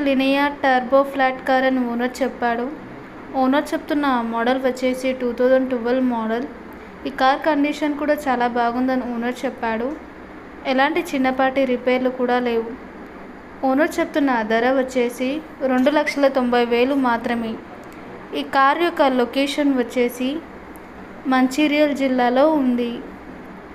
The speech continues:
మీరు నేరుగా ఓనర్కి కాల్ చేసి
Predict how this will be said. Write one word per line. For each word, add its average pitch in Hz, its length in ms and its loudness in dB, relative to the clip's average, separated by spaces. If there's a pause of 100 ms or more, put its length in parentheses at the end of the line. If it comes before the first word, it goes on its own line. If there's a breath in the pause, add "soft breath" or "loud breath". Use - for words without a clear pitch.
(200)
మీరు 269 260 4 (380)
నేరుగా 320 440 4 (180)
ఓనర్కి 269 500 2
కాల్ 247 340 4
చేసి 254 320 2